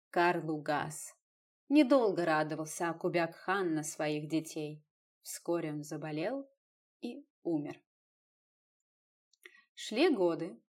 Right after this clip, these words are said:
Алпамыша рос крепким и могучим егетом. По всей округе снискал он себе славу истинного батыра.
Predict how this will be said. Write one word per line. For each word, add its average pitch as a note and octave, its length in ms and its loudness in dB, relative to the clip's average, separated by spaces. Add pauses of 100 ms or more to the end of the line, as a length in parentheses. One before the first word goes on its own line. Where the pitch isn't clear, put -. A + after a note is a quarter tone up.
(160)
Алпамыша F#3+ 680 2
рос F#3 240 4
крепким B3 600 -2 (100)
и C4+ 100 4
могучим F#3 560 2
егетом. D3+ 720 -6 (200)
По D#3 120 -2
всей F#3+ 300 4
округе F#3+ 480 2
снискал F3+ 560 2
он F3+ 140 6
себе E3+ 260 0
славу F3 480 2
истинного G3 840 2
батыра. E3 640 -2